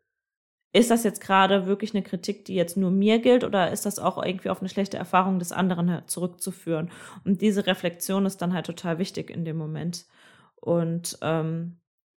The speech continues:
halt dann nicht alles nur erstmal auf sich zu beziehen, sondern die Situation des anderen irgendwie mit Empathie zu betrachten und so das große Ganze zu sehen.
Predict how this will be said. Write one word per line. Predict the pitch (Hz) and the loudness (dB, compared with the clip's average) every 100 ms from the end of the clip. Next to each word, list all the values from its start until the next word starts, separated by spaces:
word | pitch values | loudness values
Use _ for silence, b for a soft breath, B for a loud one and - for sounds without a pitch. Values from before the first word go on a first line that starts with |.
| _ _ _ | _ _ _
halt | 180 196 | 2 4
dann | 190 190 | 6 4
nicht | 208 - | 4 4
alles | 180 185 185 | 4 4 0
nur | 180 185 - | 2 0 0
erstmal | 151 170 - 165 160 | -2 -2 -2 -2 -2
auf | - | -6
sich | - 208 | -4 -4
zu | - | -2
beziehen, | 180 180 190 185 | -4 -4 -4 -2
sondern | 180 175 | 0 -2
die | 165 | -4
Situation | 165 165 - 185 175 | -6 -6 -4 -2 -2
des | 170 - | -2 -2
anderen | 180 175 170 | -2 -2 -2
irgendwie | 180 175 | -4 -4
mit | 170 170 | -4 -4
Empathie | 170 170 165 180 | -6 -8 -8 -10
zu | 170 170 | -10 -8
betrachten | 165 - 180 175 - | -8 -4 -6 -6 -8
und | 165 170 | -6 -6
so | 165 | -6
das | 165 170 | -8 -8
große | - 165 160 | -8 -6 -4
Ganze | 147 170 180 | -4 -4 -6
zu | 175 160 | -8 -8
sehen. | 156 156 160 | -2 0 0